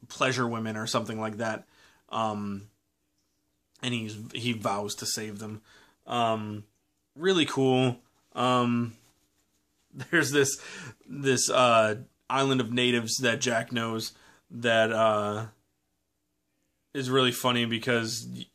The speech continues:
y-, you think that they're gonna, like, kill them, but Jack brings them popcorn and a movie, uh, and they love it. It's, <laughs> it's kind of, that's funny. Um,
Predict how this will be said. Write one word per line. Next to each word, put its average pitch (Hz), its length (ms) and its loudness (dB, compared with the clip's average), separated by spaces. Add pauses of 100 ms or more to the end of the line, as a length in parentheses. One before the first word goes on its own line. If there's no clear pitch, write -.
y-, 113 240 -16
you 120 240 -10
think 117 300 -2
that 113 240 -4 (880)
they're 120 160 -4
gonna, 110 160 0
like, 104 280 -2 (1600)
kill 135 280 2
them, 107 400 -6 (120)
but 113 460 -4
Jack 113 380 0
brings 117 240 -2
them 110 160 -4
popcorn 113 520 -2
and 107 120 -4
a 104 40 -6
movie, 107 520 -4 (760)
uh, 104 460 0 (520)
and 110 160 -6
they 107 120 -6
love 104 300 -4
it. 101 200 -8
It's, 113 300 -6
<laughs> - 0 -
it's 147 360 0
kind 143 140 0
of, 117 340 -6
that's 113 280 4
funny. 107 340 -4 (460)
Um, 104 480 0